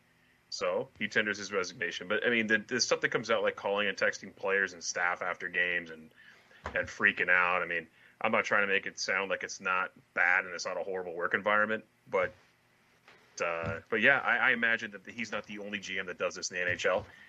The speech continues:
And it was about time the big angry Bob probably left anyway. Just it sucks he went out on these terms.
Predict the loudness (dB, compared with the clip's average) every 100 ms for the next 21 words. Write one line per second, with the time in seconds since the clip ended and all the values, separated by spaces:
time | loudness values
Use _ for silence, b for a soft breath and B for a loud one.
0 | B B -2 4 4 4 0 -2 4 4
1 | 4 2 2 2 4 4 2 2 0 0
2 | 0 2 0 0 -2 -4 -6 _ -8 -8
3 | -6 0 2 2 2 0 2 0 -4 -6
4 | -8 -10 -14 -14